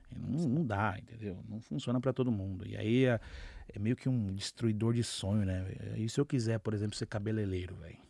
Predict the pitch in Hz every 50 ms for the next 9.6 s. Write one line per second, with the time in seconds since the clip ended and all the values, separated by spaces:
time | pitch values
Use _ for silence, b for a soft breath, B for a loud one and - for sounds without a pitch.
0 | _ _ - - 208 208 175 165 170 185 220 254 285 302 311 277 254 190 - -
1 | - - 120 117 123 147 185 202 196 180 175 180 208 226 254 285 320 330 302 247
2 | 165 - - _ _ - 98 95 101 117 123 117 101 - - - - - - 156
3 | 165 - - - 180 151 147 147 156 151 147 156 165 180 180 190 190 - _ -
4 | 208 156 131 131 127 - 113 107 101 101 98 101 110 110 104 B B B B B
5 | B B B B B - - 101 101 104 107 107 107 104 104 110 113 120 117 -
6 | 120 113 - 110 113 117 - 127 123 120 - - 117 113 123 151 180 185 - -
7 | - _ - 92 101 98 98 101 101 98 - - 104 101 98 98 - 101 92 -
8 | - 98 101 101 101 101 101 101 101 117 156 - b b b b b b b b
9 | 277 - - - 135 113 113 120 143 185 226 269